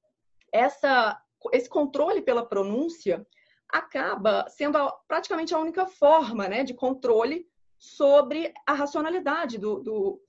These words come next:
do, do procedimento, a racionalidade do juízo do, pelos jurados. É,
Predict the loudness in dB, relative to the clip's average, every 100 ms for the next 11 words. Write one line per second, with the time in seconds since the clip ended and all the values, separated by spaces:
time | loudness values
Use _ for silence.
0 | _ _ -8 -2 0 -2 -6 _ _ -10
1 | -4 -2 0 0 0 -2 -2 -2 -2 -4
2 | -4 -4 -4 -2 0 0 -4 -8 -6 -4
3 | -4 -4 -6 -8 _ -2 -2 -4 -2 0
4 | 0 -4 -14 -20 -20 _ _ _ _ -4
5 | 0 2 2 0